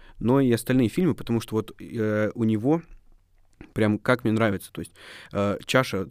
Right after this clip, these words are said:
так, если ана-, э, аналогию проводить, да, чаша истории, она прям равномерно поднимается. То есть он, например, берёт год какой-то и начинает его прям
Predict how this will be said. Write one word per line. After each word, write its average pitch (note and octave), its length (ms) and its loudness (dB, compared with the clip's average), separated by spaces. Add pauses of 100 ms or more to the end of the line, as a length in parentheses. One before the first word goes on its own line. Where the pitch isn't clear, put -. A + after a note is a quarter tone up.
так, - 240 -10
если G2 540 -6
ана-, G2+ 280 -4
э, G2 640 -4
аналогию G#2 420 -2
проводить, C3 400 -4
да, B2 160 2
чаша B2 280 -2
истории, D3+ 260 0
она G2+ 120 -2
прям G2+ 200 -4
равномерно A2 500 -2
поднимается. G#2 500 -4
То G2 80 -8
есть - 120 -10
он, G#2 40 -2
например, G2+ 300 -4
берёт G2 240 -4
год A#2+ 300 0 (1080)
какой-то B2+ 460 4
и C3 220 2
начинает B2 560 2
его G#2 200 0
прям G2 320 -2